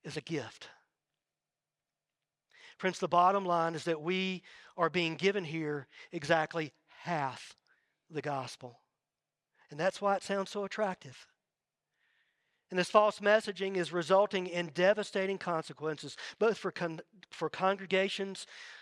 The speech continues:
for individuals, and yes, indeed, entire denominations. Yes, God loves us. But here's the thing. He loves us enough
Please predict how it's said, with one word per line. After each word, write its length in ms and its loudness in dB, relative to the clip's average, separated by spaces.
for 240 -2
individuals, 840 0
and 140 -4
yes, 260 -2
indeed, 260 -6
entire 340 -8
denominations. 880 -10
Yes, 580 -2
God 600 2
loves 680 -4
us. 640 -8
But 140 0
here's 280 -4
the 60 -6
thing. 400 -10
He 160 -6
loves 420 2
us 240 0
enough 560 -2